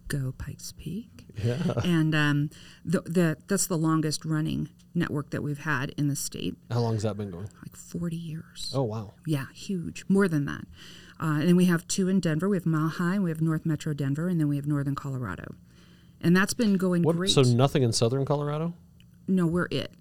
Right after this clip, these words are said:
Speaker 2: Wow.
Speaker 1: But
Speaker 2: So we're from here to New Mexico, from here to Utah and Arizona.
Speaker 1: We have been working to try and get, um, folks interested in opening up a network for Southern Colorado.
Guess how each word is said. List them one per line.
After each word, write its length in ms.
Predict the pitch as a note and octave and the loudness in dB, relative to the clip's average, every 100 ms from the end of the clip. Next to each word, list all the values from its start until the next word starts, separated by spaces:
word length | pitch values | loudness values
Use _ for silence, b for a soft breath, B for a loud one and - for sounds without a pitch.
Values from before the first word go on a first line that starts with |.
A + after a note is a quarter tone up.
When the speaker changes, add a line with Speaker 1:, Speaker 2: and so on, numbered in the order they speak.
| - - B B B | -20 -20 B B B
Speaker 2:
Wow. 260 | B2+ A#2+ - - | 0 0 -4 -4
Speaker 1:
But 180 | - C4+ | 0 4
Speaker 2:
So 120 | C3+ | 8
we're 120 | B2+ D#3 | 8 8
from 200 | C#3+ A#2+ | 4 4
here 200 | C3+ C3 | 6 6
to 80 | A#2 | 4
New 120 | A#2 | 4
Mexico, 580 | A#2 A2+ - - G2+ G#2 | 2 0 -4 -4 -4 -4
from 240 | - G2 | -4 -2
here 260 | A#2+ A2+ G#2+ | 0 0 0
to 300 | G#2 F#2+ F#2+ B B B B B B B | -2 -2 -6 B B B B B B B
Utah 340 | - A2 G#2+ G#2 | -2 2 4 2
and 80 | G2+ | 0
Arizona. 540 | F#2+ F#2 F#2 - F#2 - D3+ | -2 -2 -4 -6 -12 -14 -4
Speaker 1:
We 200 | G3 A#3 | 0 0
have 180 | A3 G3 | 0 -2
been 360 | G3 F3+ F3 - B B B - | -2 -2 -2 -8 B B B -4
working 480 | F#3+ A#3 A#3 A3+ G#3+ | 2 2 2 0 0
to 120 | E3+ | -4
try 240 | - F#3 | -2 -2
and 200 | F3+ E3 | 0 0
get, 420 | D3+ E3 D#3+ - - | -2 -2 -2 -6 -4
um, 420 | E3 D3+ D3+ E3 - B B - | -2 -2 -4 -6 -8 B B -4
folks 340 | G#3+ G3+ - - | 0 0 -2 -2
interested 340 | F#3+ F#3 - D#3+ | -2 -2 0 0
in 80 | D#3+ | 0
opening 340 | D3+ D#3+ D3+ | -2 0 0
up 140 | E3 | 0
a 60 | G#3+ | 0
network 340 | G#3+ G3+ A3 - | 0 0 -6 -4
for 160 | A3 | -4
Southern 400 | G#3 A3 A3 A3 | -2 -2 0 0
Colorado. 640 | G#3+ G#3+ G#3+ G#3+ A3+ A#3+ | 0 0 0 0 0 0